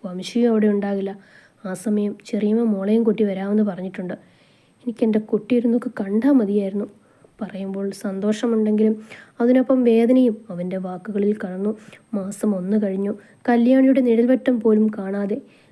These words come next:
അല്ലെങ്കിൽ എപ്പോഴും തന്നെ പറ്റിച്ചേർന്ന് കിടക്കുന്നവളാണ്. ഏത് സമയവും "ഏട്ടാ" എന്ന് വിളിച്ച് പുറകെ വരുന്നവളാണ്. ചെറിയ വേദന പോലും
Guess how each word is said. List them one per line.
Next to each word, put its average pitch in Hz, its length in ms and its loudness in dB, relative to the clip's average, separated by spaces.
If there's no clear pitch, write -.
അല്ലെങ്കിൽ 196 400 -4
എപ്പോഴും 226 580 0
തന്നെ 208 220 2
പറ്റിച്ചേർന്ന് 214 680 0
കിടക്കുന്നവളാണ്. 202 680 -4
ഏത് 208 260 -2
സമയവും 208 560 0
"ഏട്ടാ" 240 340 2
എന്ന് 262 220 4
വിളിച്ച് 240 340 0
പുറകെ 196 360 0
വരുന്നവളാണ്. 202 680 0
ചെറിയ 202 380 -2
വേദന 196 380 0
പോലും 208 360 2